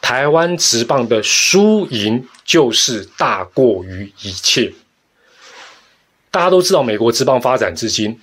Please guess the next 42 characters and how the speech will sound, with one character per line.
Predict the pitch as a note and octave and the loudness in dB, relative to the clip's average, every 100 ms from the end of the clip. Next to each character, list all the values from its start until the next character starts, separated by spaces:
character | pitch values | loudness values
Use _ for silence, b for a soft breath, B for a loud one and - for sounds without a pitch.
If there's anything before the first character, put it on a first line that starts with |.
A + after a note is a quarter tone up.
| _ | _
对 | D3+ C3 | 2 2
于 | C3+ | -2
比 | A#2+ G#2 | -4 -6
赛 | G2+ C3 | -2 0
的 | A#2 | 0
表 | A2+ A#2+ A#2 D#3+ | 0 2 4 4
演 | D#3 G#2+ F#2+ | 2 0 0
性、 | - C#3+ A2 - | -2 0 -2 -2
精 | E3+ G#3 A3 | 2 4 4
彩 | - F#2+ F#2+ | 2 -2 -2
性、 | - D#3+ C3 | 0 -2 0
商 | - D#3+ G3 | 0 2 2
业 | G#3 F3+ C3+ | 4 4 4
性 | D#3 A#2 | 0 -2
等， | G2 E2+ b b b | -4 -6 b b b
几 | - - E3 | -4 -2 0
乎 | F3 F3 D#3 | 0 0 2
跟 | D3+ D3 | 2 2
输 | - - D#3 D#3 | 0 2 4 4
赢 | G#2 G#2+ A#2 | 0 -4 -8
一 | G2 A#2+ | -2 0
样 | A2+ G2 | 0 0
重 | A2 F2 | -2 -2
要。 | F2+ E2+ - B B B B B | -4 -6 -10 B B B B B
所 | - D3 A3 | 0 4 4
以 | F3+ | 4
有 | A2 G2+ | 0 2
些 | D3+ | 0
潜 | D3 - G2+ | 0 -2 -2
规 | C#3 D#3+ | 2 2
则 | A#2+ | 0
的 | G2+ | 0
形 | - F#2 A2+ | -2 -2 -4
成， | F2+ F2 b b b | -2 -4 b b b
目 | A3 A3+ C#3+ | 2 4 2
的 | D#3 | 0
是 | - B2+ | 0 0
希 | C#3 | 4
望 | C3+ B2 | 4 4
让 | C3+ B2 | 0 -2
比 | G2 | -8
赛 | - C3+ A2+ | -4 -2 -2